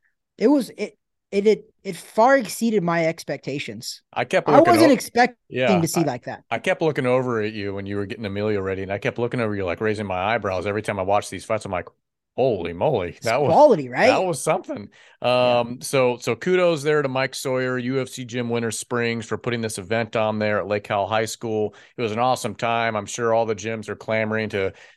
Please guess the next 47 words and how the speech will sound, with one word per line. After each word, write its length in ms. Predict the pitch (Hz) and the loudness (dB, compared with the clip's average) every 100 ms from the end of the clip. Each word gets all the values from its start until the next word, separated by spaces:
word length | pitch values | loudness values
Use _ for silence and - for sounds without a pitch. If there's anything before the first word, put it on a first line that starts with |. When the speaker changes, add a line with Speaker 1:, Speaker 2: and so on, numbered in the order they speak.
| - | -6
Speaker 2:
I 80 | |
don't 100 | 104 | -4
know, 100 | 95 | -2
make 220 | 98 101 98 | -2 -2 -4
it 60 | |
an 80 | 95 | -4
annual 440 | 107 117 117 110 | -2 0 0 0
thing 420 | 101 117 113 110 107 | -2 -2 -2 -4 -4
or 60 | |
just 200 | 101 107 | -6 -6
do 100 | 143 | -4
more. 400 | 131 117 113 90 | -2 0 0 0
It's 100 | 92 | -4
just 200 | 170 143 | -4 -4
good 140 | - 139 | -2 -2
to 80 | 123 | -2
see 260 | - 127 | -4 -4
that, 200 | 123 127 | -2 -2
and 60 | 120 | -2
there's 140 | 107 | -2
opportunities 800 | 120 123 - - 131 127 120 110 | 0 -2 -4 -8 -6 -4 -4 -4
rather 220 | 113 117 113 | -2 0 0
than 180 | 107 | -4
just, 400 | 101 107 104 - - - _ _ _ | -4 -4 -4 -6 -16 -20 _ _ _
you 120 | 113 | -6
know, 100 | 110 | -4
bigger 540 | 87 123 120 117 117 113 | -4 -2 0 0 0 0
events 400 | 98 110 107 110 | 0 -4 -4 -6
like 140 | 101 | -6
a 40 | |
Sugar 340 | 95 - 113 104 | -6 -4 -2 -2
Bird 320 | 95 104 101 | -2 0 0
or 60 | 98 | -2
something 260 | 110 - | -6 -4
like 180 | 104 98 | -4 -2
that. 140 | 104 | -2
Just 280 | 98 110 - - | -2 -4 -6 -10
there's 160 | - 110 | -8 -6
stuff 360 | - 160 143 - | -2 0 0 0
to 80 | |
do 540 | 107 107 117 120 120 113 - _ - | -6 -2 -2 0 -2 -4 -10 _ -4
for 140 | 113 | -2
these 180 | 107 113 | -2 -2
Speaker 1:
Yeah. 60 | |
Speaker 2:
guys 400 | 104 110 110 110 | 0 0 2 0
to 120 | - 107 | -4 -8
perform, 960 | 101 92 - 113 113 117 113 113 113 | -6 -8 -4 0 2 4 4 2 -2